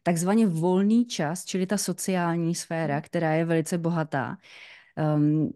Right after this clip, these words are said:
Speaker 1: tak, eh, pojďme přiblížit třeba spíše,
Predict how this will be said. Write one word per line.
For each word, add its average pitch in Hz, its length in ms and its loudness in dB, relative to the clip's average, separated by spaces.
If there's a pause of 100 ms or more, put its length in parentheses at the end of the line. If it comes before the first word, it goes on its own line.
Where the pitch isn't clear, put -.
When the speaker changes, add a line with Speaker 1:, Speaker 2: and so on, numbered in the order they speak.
(140)
Speaker 1:
tak, 165 300 -4
eh, 190 60 4 (180)
pojďme 202 520 0
přiblížit 202 520 -2
třeba 202 420 -4 (160)
spíše, - 460 -2